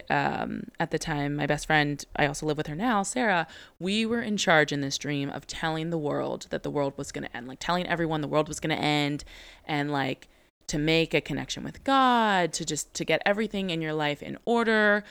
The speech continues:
that kind of thing. We were riding this yellow school bus all around the world, telling different people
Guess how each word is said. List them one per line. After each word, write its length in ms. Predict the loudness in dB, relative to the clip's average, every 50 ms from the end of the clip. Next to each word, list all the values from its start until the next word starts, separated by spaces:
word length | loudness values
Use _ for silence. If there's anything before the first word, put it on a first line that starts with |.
| -20 -18 _ 0
that 200 | 0 0 2 0
kind 160 | -2 -2 0
of 80 | 0
thing. 420 | 0 0 2 2 4 2 2 2 0
We 100 | 0 0
were 180 | 0 0 0
riding 380 | 0 2 2 2 2 0 0 -2
this 240 | -2 -4 -4 -6 -4
yellow 420 | 0 2 4 4 4 4 4 2
school 360 | 2 0 -2 0 2 2 2
bus 340 | 4 4 4 4 2 0 -2 -2 2
all 220 | 2 4 4 4
around 240 | 4 4 2 2 0
the 80 | 0 2
world, 360 | 4 6 6 6 4 2 0
telling 420 | -4 -4 -2 -2 0 0 -2 0 0
different 320 | 0 0 0 -2 -4 -4
people 500 | -4 -6 -4 -2 -2 -2 -2 -2 -6